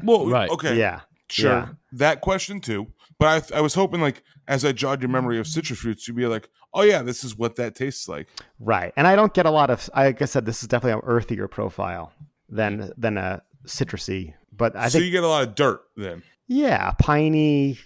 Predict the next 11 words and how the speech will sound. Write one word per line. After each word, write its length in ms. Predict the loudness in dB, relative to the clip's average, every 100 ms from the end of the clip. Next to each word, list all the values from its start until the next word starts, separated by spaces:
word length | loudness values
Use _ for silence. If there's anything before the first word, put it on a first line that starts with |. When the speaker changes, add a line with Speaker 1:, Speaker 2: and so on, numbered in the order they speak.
| _ _ _
Speaker 3:
um, 580 | -4 0 0 0 -2 -6 -8 -10 -16 -20 -20 _ -4
like, 520 | 0 0 -2 -14 -16 _ _
maybe 760 | -2 2 2 2 0 0 -2 -6 _ _
it, 140 | -14 -14 _ _
the, 280 | -2 -2 -4 _ _ -20 -20 _ -20 -20 _ -10
I 140 | -6
get 120 | -2 0
more 220 | 2 2
of, 120 | 2
like, 240 | 0 -2 -4
the, 320 | -4 -4